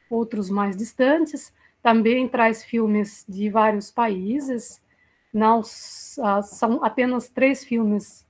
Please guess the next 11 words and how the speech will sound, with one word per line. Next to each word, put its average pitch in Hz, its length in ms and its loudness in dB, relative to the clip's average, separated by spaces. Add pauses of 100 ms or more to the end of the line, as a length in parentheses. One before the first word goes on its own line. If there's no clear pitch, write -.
(460)
dois, 208 440 0
acho, 175 280 -16
do, 208 280 -2
da 208 120 6
União 208 320 4
Soviética, 226 880 -2 (720)
outros 220 420 -4
filmes 214 360 0
são 208 220 -2
todos 214 300 -2
estrangeiros, 226 960 0